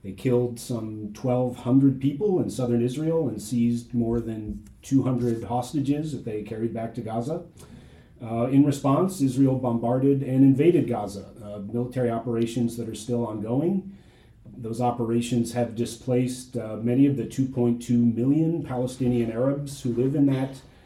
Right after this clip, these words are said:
territory, one of the most densely populated territories, uh, on the planet.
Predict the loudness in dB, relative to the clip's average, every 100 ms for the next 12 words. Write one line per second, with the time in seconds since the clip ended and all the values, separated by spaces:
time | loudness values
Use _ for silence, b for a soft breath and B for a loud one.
0 | b -6 2 2 2 0 2 2 2 0
1 | 0 -4 -6 -6 -2 -4 -2 -4 -2 0
2 | 2 2 0 -2 -2 -2 -4 -2 0 0
3 | -2 -8 -6 -2 -2 -2 -2 0 0 -4